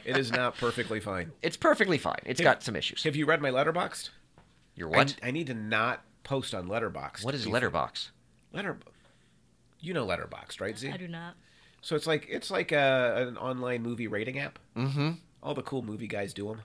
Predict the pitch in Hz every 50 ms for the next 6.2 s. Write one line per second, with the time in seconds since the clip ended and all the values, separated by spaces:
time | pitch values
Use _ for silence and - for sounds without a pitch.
0 | - - - 98 98 98 95 90 87 85 90 101 92 - - 92 92 90 90 80
1 | 85 80 73 - 82 104 - - _ _ _ _ _ _ _ _ _ _ _ _
2 | _ _ - 185 247 277 254 277 320 233 233 277 - - _ _ _ _ _ 107
3 | 104 - - 110 - - _ _ - 98 101 92 - 107 92 113 117 107 92 -
4 | 101 92 90 90 98 95 92 92 90 92 92 110 - - 120 113 95 92 73 69
5 | - 71 - - - - _ - 143 123 113 131 143 - - 123 104 - 98 101
6 | 101 113 110